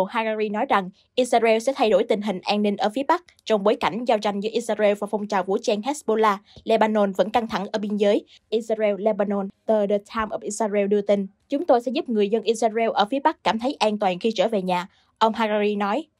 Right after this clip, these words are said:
Cảnh báo Hezbollah và chính phủ Lebanon sẽ chịu trách nhiệm về bất kỳ cuộc tấn công nào từ Lebanon vào Israel. Israel ngày qua xác nhận các máy bay chiến đấu của nước này đã tấn công các mục tiêu của Hezbollah ở miền nam Lebanon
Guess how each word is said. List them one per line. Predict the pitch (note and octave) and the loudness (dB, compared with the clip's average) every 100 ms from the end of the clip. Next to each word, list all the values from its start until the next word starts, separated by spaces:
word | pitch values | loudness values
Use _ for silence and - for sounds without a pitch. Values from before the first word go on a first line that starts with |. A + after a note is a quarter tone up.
| - | 0
Cảnh | G3+ | 2
báo | A#3 D4 | 4 2
Hezbollah | D#4 E4 - A#3 G#3+ G3+ | -2 -4 0 4 4 2
và | |
chính | F#3 A3+ | -2 -4
phủ | - F#3 | 2 2
Lebanon | A3 A3 G#3+ G3+ | 4 2 2 0
sẽ | G#3 - | 0 -4
chịu | F#3+ | -4
trách | F3+ - | -2 -4
nhiệm | A#3+ F3+ | -2 -2
về | F#3 G3 | 2 0
bất | - - | 0 -2
kỳ | G3 | -2
cuộc | F#3 F3+ | 0 -2
tấn | A#3 | -2
công | C#4+ A#3 | 0 0
nào | G3+ F#3 F3+ _ - | 0 -2 -4 _ -2
từ | G#3+ | 0
Lebanon | G#3+ A3+ G#3+ G#3+ G#3+ | 4 4 4 2 2
vào | G#3 F3+ | 2 2
Israel. | - G#3+ G#3+ G#3 G3 - | 2 -2 0 0 0 -4
Israel | - C4 C4+ B3+ | -6 -2 2 2
ngày | A#3 G#3 | 0 -2
qua | A#3+ A#3+ | 0 0
xác | E4 D#4+ | 0 0
nhận | G3 F#3 | -2 0
các | C#4+ | -2
máy | D4 | 0
bay | D4+ A3+ | 0 0
chiến | A3 C4 | -2 0
đấu | A#3+ A#3 | 2 4
của | B3+ | 2
nước | A#3+ E4 | -2 -2
này | G#3 F#3+ F3+ _ - | -2 -2 -4 _ -4
đã | A3+ | 0
tấn | B3+ D#4 | 0 0
công | A#3+ A3 | -2 0
các | D4 | 0
mục | D#4 - | -2 0
tiêu | A3 | 0
của | A3+ A#3+ | 0 -4
Hezbollah | C#4+ D#4+ - A3 G#3+ - | -8 -6 -2 2 2 2
ở | A3 | 0
miền | A3+ F#3 | 0 -2
nam | G3+ G#3 | -2 0
Lebanon | G#3 G3 G3+ G3 | 0 2 0 -2